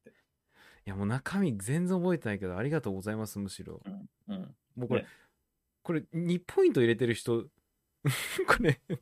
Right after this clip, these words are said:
Speaker 2: どっちなんだろうね。その、なんだろう、その昔の経緯を知ってるから入れてるのか。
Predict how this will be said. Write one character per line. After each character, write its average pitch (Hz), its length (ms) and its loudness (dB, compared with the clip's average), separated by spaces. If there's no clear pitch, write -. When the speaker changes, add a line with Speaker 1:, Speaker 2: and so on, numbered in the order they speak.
Speaker 2:
ど 147 160 6
っ 202 80 -4
ち - 100 -2
な 117 80 2
ん 104 40 -2
だ 107 100 2
ろ 98 60 0
う - 20 -4
ね。 101 180 -6
そ 113 160 -8
の、 107 220 -8
な 120 160 4
ん 120 40 2
だ 107 100 2
ろ 98 40 -2
う、 98 40 -6
そ 98 100 -10
の 101 100 -2
昔 120 380 0
の 180 120 2
経 185 200 0
緯 131 100 2
を 101 60 2
知 - 80 -12
っ - 20 -20
て - 120 0
る 147 60 0
か 123 60 -2
ら 101 60 2
入 95 60 0
れ 101 60 -2
て - 120 -4
る 101 80 -6
の 98 100 -6
か。 87 260 -8